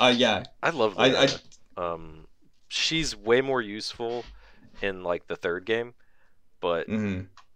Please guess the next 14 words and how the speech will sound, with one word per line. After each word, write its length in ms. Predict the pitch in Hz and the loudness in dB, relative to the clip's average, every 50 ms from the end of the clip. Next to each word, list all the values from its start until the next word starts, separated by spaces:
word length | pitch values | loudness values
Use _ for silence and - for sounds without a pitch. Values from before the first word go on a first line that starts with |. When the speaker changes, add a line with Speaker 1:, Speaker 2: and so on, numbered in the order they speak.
| - - - - - - - | -20 -20 -20 -20 -20 -18 -8
Speaker 2:
yeah, 240 | - 123 107 90 82 | -4 -2 0 0 0
the 100 | 80 90 | 0 0
first 320 | - - 156 165 - - - | 2 2 2 2 2 2 4
game, 240 | 135 131 123 117 | 4 4 4 2
it's 160 | 110 - - - | -2 -6 -4 -2
mostly 540 | 107 110 107 - - 110 104 101 95 90 | -2 -2 -2 -2 -4 -4 -2 -2 -2 -4
Tali 560 | - - - - 110 107 101 98 98 95 90 87 | -6 -6 0 4 6 6 6 6 2 -2 -4 -6
and 140 | 82 80 73 | -10 -10 -8
Garrus. 500 | 85 80 78 73 73 71 - - - - | -6 -6 -6 -8 -10 -12 -14 -14 -12 -8
Those 260 | 101 92 85 80 87 | -8 -8 -8 -8 -10
are, 160 | 85 82 78 | -10 -8 -8
like, 240 | 78 76 78 80 - | -8 -10 -12 -12 -14
my 220 | 80 80 76 73 | -14 -14 -14 -14
main 640 | 76 78 78 78 76 78 73 69 67 - 80 - | -14 -14 -14 -14 -14 -14 -14 -16 -18 -20 -20 -20